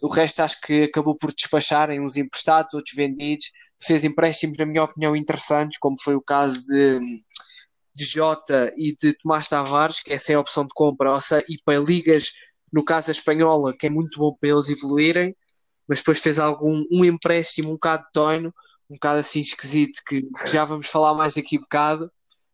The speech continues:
mas acho que até foi uma, uma janela de transferências positiva para o Benfica, tendo em conta que eu acho que o Benfica ainda não tem uma equipa totalmente equilibrada.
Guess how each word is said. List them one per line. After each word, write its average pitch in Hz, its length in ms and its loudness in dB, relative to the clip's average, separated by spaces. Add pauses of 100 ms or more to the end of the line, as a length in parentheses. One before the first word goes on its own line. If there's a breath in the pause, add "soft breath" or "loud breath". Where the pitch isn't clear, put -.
(120)
mas 143 380 0
acho 143 300 0
que 151 120 2
até 147 280 2
foi 180 180 4
uma, 165 340 4
uma 151 280 0
janela 165 380 2
de - 40 -12
transferências - 540 -2
positiva 156 440 -2
para 151 140 2
o - 20 2
Benfica, 151 540 -2 (260)
tendo 160 200 2
em 156 40 0
conta 165 220 0
que 160 140 0
eu - 20 4
acho 147 140 -2
que - 100 -12
o 143 40 4
Benfica 143 280 0
ainda 143 180 0
não 139 120 -2
tem 143 120 0
uma 143 120 -2
equipa 147 320 -4
totalmente 143 500 -2
equilibrada. 123 580 2